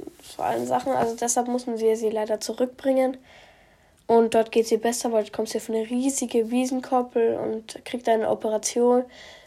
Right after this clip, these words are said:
die wir uns, ja, und kriegt halt dort eine Operation. Und, ähm, ja, dann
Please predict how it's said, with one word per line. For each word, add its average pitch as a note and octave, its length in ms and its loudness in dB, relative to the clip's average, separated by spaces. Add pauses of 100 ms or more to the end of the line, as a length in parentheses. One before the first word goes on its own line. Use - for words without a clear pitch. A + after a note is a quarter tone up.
(260)
die A3 80 -4
wir G#3+ 140 0
uns, - 340 -6 (140)
ja, G#3+ 320 2 (340)
und G#3+ 160 -6
kriegt A3+ 200 -4
halt A#3 120 -4
dort A3 140 0
eine A3 120 0
Operation. A#3 880 0 (800)
Und, A3+ 420 -2
ähm, A#3 240 -6
ja, G#3+ 220 -4
dann G#3+ 200 -6